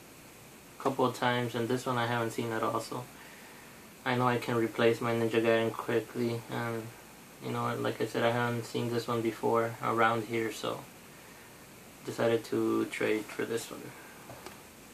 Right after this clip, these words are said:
Uh, after that, I did do another trade. Well, it didn't start off as a trade. Uh, a guy on my Facebook posted that he had a Sega Saturn and a Sega C D game.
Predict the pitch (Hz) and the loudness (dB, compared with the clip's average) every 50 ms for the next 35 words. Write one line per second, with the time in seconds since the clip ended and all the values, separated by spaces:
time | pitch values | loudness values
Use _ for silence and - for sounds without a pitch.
0 | - - - - - - - - - - - - - - - - - - - - | -20 -20 -20 -20 -20 -20 -20 -20 -20 -16 -14 -14 -14 -14 -16 -20 -20 -20 -20 -14
1 | - - - 131 127 127 127 127 131 - 147 139 127 135 143 156 156 156 151 147 | -4 4 8 8 10 10 10 8 8 6 6 6 8 10 10 10 10 10 8 6
2 | 147 147 - - - - - - - - - - - - - - - - - - | 4 2 -4 -12 -14 -16 -18 -20 -20 -20 -20 -20 -20 -20 -20 -20 -20 -20 -20 -20
3 | - - - - - - - - - - - - 131 123 131 131 123 123 135 127 | -20 -20 -20 -20 -20 -20 -20 -20 -18 -16 -8 -4 0 4 6 6 8 10 10 10
4 | 127 127 123 123 127 131 135 135 127 127 - - 127 123 127 123 123 - - - | 10 8 6 6 6 8 8 6 4 2 2 4 6 6 6 4 2 0 -4 -4
5 | - - - - - - - - - - - - - - - - 135 135 131 139 | -2 0 0 0 0 -2 -2 -4 -6 -14 -16 -14 -14 -10 0 2 4 6 8 8
6 | 139 143 135 - - 139 135 131 131 131 131 127 - 127 120 120 113 - - - | 8 8 6 6 10 12 12 12 12 12 12 12 12 6 2 0 -2 0 2 4
7 | 120 120 117 117 - - - - - - - - - - - - - - - - | 4 4 4 2 -2 -6 -10 -8 -8 -6 -6 -6 4 6 6 6 6 2 0 4
8 | 127 120 117 117 117 120 123 120 120 120 123 123 120 117 - 127 120 117 113 110 | 4 6 8 6 8 10 12 12 12 12 10 6 4 0 -2 0 2 2 2 2
9 | 113 - - 120 117 113 - 123 123 117 113 - - - - - 117 113 113 - | 2 2 2 2 2 2 2 4 6 6 6 4 0 -2 2 4 4 4 4 2
10 | - 120 113 120 117 117 117 120 120 117 113 113 113 113 110 - 135 127 123 127 | 0 0 2 2 2 2 2 4 4 6 6 6 4 2 2 2 4 4 4 4
11 | 123 - 123 120 123 123 120 120 117 117 117 113 - - 117 117 120 113 - 117 | 8 10 10 12 12 10 8 6 4 2 2 0 0 0 2 2 2 2 0 2
12 | 117 120 117 117 123 117 117 113 117 | 2 2 2 4 4 2 2 0 -2